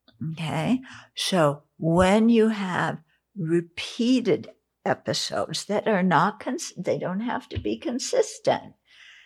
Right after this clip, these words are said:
you know, then you learn these things, yeah, and have a secure, attached relationship. Yeah. But then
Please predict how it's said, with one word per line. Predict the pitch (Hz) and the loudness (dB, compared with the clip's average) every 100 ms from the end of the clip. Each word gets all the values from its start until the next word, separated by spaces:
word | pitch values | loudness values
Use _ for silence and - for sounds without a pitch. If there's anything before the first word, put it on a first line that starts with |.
| _ - | _ -6
you | 165 | -2
know, | 151 110 - _ - | 0 0 -4 _ -2
then | 196 220 226 | 4 6 8
you | 226 220 | 6 6
learn | 196 175 165 160 | 4 0 0 -2
these | 139 147 - - | -2 -2 -4 -6
things, | 139 76 - - - - _ _ _ _ _ _ _ | -6 -8 -10 -8 -8 -8 _ _ _ _ _ _ _
yeah, | 135 - 131 - | -14 -8 -8 -4
and | 185 165 | -4 -2
have | 151 151 | -4 -4
a | 151 | -6
secure, | - 147 - - 156 160 - - | -4 -6 -8 -2 2 2 2 -4
attached | 156 - - 165 - - - | -12 -12 -8 -6 -8 -10 -14
relationship. | 113 131 - - - 127 - _ _ _ _ _ _ _ _ - | -10 -10 -10 -16 -14 -14 -14 _ _ _ _ _ _ _ _ -16
Yeah. | - 147 _ _ - - - - _ _ | -12 -12 _ _ -20 -20 -20 -20 _ _
But | 254 262 | 2 2
then | - 247 330 330 294 | 4 4 6 4 0